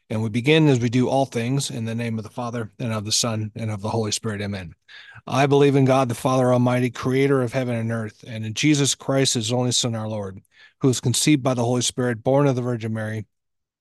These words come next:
suffered under Pontius Pilate, was crucified, died, and was buried. He descended into hell. The third day he rose again from the dead. He ascended into heaven and sits at the right hand of God the Father Almighty. He shall come again to judge the living and the dead.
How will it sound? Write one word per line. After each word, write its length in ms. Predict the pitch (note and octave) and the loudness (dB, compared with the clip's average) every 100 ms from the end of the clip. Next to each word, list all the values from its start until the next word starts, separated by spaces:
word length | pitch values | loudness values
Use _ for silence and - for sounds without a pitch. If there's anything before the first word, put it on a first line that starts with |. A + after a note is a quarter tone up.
| _ - | _ -2
suffered 340 | - D#3 C#3+ | 0 4 4
under 200 | D3 B2 | 4 2
Pontius 340 | - B2+ A#2+ A#2 | 0 -2 -2 -6
Pilate, 380 | C3 A#2+ A#2 | -4 -4 -6
was 160 | A2+ - | -6 -6
crucified, 500 | - D#3 - D3 A#2+ | -2 -2 0 0 0
died, 200 | A#2+ A#2+ | -4 -4
and 100 | A#2+ | -4
was 100 | A2 | -6
buried. 380 | A#2 G#2 F2 - _ _ _ _ _ - | -8 -10 -12 -20 _ _ _ _ _ -2
He 100 | B2 | 0
descended 460 | A#2+ E3+ D#3+ C#3+ | 4 6 6 6
into 180 | C3+ B2 | 4 4
hell. 320 | G#2+ F#2+ F#2+ _ _ _ | 0 -4 -10 _ _ _
The 60 | A2+ | -2
third 240 | E3 E3+ | 2 4
day 140 | C#3 C3+ | 4 2
he 40 | |
rose 220 | B2+ B2+ | 2 0
again 240 | A#2 A#2 A#2 | -2 -4 -6
from 160 | A#2 | -6
the 80 | G#2+ | -10
dead. 300 | G2+ G2+ F2 _ - - _ - | -8 -10 -12 _ -20 -20 _ 0
He 140 | C3 | 2
ascended 400 | A2+ D#3 D3+ C3+ | 4 6 6 4
into 220 | C3 A#2+ | 2 2
heaven 240 | B2+ B2+ A#2+ | 0 0 0
and 100 | A2 | 0
sits 260 | C3 A#2 | -2 -4
at 80 | A2+ | -6
the 100 | A2+ | -6
right 180 | A#2+ A2+ | -6 -2
hand 240 | B2+ A#2 | -2 -2
of 80 | G#2 | -4
God 240 | A#2+ A2+ | -6 -6
the 40 | A2 | -6
Father 380 | - A2+ A2 G#2+ | -6 -4 -4 -4
Almighty. 460 | G#2 G2+ F#2+ F2 - _ - | -4 -6 -10 -14 -18 _ -2
He 80 | C3 | 0
shall 160 | C3+ | 2
come 160 | C3+ C#3+ | 2 2
again 280 | B2+ C3 B2+ | 4 4 4
to 80 | |
judge 340 | G#2+ B2 B2 A2 | 2 0 0 -2
the 60 | |
living 280 | A2+ A#2+ A#2+ | -4 -4 -4
and 100 | A2+ | -4
the 80 | G#2+ | -6
dead. 360 | G2+ F#2+ F#2 | -8 -10 -14